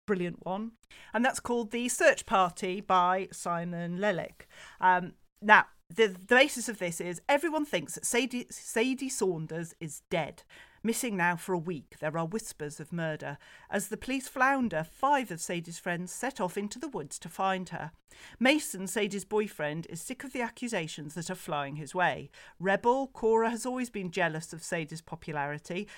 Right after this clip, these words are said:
and doesn't appear to care that she's gone. Good guy Luke seems to get on with everyone, but no one's that nice, are they?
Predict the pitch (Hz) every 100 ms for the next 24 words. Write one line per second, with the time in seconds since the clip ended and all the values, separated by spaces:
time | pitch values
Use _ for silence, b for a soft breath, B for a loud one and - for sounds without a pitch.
0 | B 214 214 226 240 - 240 226 220 233
1 | 254 285 - - 156 - 139 147 156 _
2 | b b - 220 214 196 185 196 285 285
3 | - 170 165 185 175 165 175 170 170 170
4 | 180 170 196 226 b b b - 269 320
5 | 214 170 160 165 240 - 151 147 202 -
6 | - _ 165 202 226 262 330